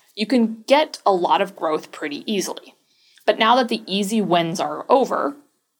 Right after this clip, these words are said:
it's time to look at some other levers of growth, which is a process we see China actively engaged in right now and something that we think could contribute to China's future growth if done in the right way.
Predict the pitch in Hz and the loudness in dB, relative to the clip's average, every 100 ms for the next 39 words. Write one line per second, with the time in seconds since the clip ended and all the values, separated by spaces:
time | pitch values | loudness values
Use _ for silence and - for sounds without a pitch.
0 | - 170 - - 180 170 180 - 170 170 | -8 -8 -8 -6 -2 -2 -2 -6 -2 2
1 | 175 - 175 175 202 175 170 165 165 165 | 2 2 -2 -2 -6 0 0 0 -2 -2
2 | 151 151 160 - 339 - - - 208 202 | -4 -6 -10 0 2 2 -6 -4 0 2
3 | 190 - 220 220 196 - 185 185 175 - | 0 4 2 4 -4 -8 -8 -8 -6 -4
4 | 180 165 - 175 180 - 185 185 175 165 | -2 -2 -2 -2 -2 -2 -4 -6 -6 -6
5 | 156 156 - 160 165 151 190 160 - - | -6 -6 -8 -6 -6 -4 -2 -4 -6 -10
6 | 185 185 180 185 170 165 - 208 202 - | -10 -4 -4 -4 -6 -4 -4 -2 -4 -4
7 | 156 156 - - _ - 220 202 214 - | -6 -6 -16 -20 _ 2 2 2 0 0
8 | 170 165 151 - 160 156 156 - - - | -2 -2 -6 -8 -6 -6 -8 -12 -10 -10
9 | - 302 202 185 - 208 202 170 180 160 | 2 4 4 2 0 0 0 0 2 2
10 | - 165 165 160 170 - 175 - | -2 -8 -6 -6 -6 -2 -2 -2